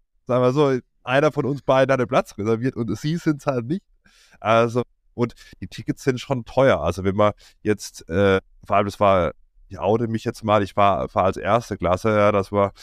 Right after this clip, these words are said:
dass man auch einigermaßen was arbeiten kann. <laughs> Gern auch im Einzelsitz, ja. Und das war schon Wahnsinn, ja. Erste Klasse,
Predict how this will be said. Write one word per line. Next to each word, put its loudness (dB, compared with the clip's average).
dass -4
man 0
auch 0
einigermaßen 0
was -6
arbeiten 0
kann. -4
<laughs> -14
Gern -4
auch -6
im -10
Einzelsitz, -2
ja. 2
Und 0
das -8
war 0
schon -4
Wahnsinn, -2
ja. -2
Erste -2
Klasse, -4